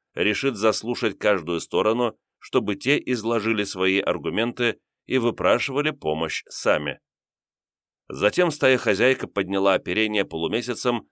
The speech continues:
резолютивного суждения. Дурной знак. "Домен, пребывающий в опасности, не получит гериатрических снадобий", молвила она. "Исключений не будет ни для кого".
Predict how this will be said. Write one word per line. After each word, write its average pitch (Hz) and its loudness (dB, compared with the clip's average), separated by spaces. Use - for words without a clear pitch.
резолютивного 98 0
суждения. 76 -4
Дурной 107 0
знак. 87 -2
"Домен, 104 2
пребывающий 120 2
в 113 2
опасности, 113 0
не 127 2
получит 127 2
гериатрических 113 0
снадобий", 82 0
молвила 87 2
она. 82 0
"Исключений 131 2
не 139 4
будет 123 -2
ни 123 2
для 117 0
кого". 98 2